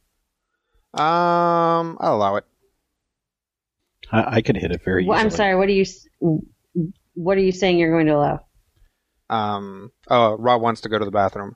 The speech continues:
Speaker 1: But also,
Speaker 3: <laughs>
Speaker 1: um, also I will allow each attack in Twin Strike to allow you to designate someone.
Speaker 3: One person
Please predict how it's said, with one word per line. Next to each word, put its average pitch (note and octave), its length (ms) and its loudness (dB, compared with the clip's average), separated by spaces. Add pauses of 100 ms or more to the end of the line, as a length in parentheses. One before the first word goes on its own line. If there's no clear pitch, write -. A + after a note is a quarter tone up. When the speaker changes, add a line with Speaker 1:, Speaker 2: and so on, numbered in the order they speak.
(140)
Speaker 1:
But C3+ 140 4
also, C#3+ 440 4
Speaker 3:
<laughs> - 960 0
Speaker 1:
um, G#2+ 260 2 (1300)
also C#3 300 2
I B2+ 140 4
will B2+ 180 4
allow A#2 220 4
each A2+ 160 -2
attack A#2 340 2
in G#2+ 100 -2
Twin A2 260 -4
Strike G#2 520 -2 (140)
to G2 400 -8 (240)
allow G#2 160 0
you G2+ 100 -4
to G2+ 100 -16
designate G2 520 -6
someone. - 420 -10 (1400)
Speaker 3:
One G3 340 0
person C4+ 540 0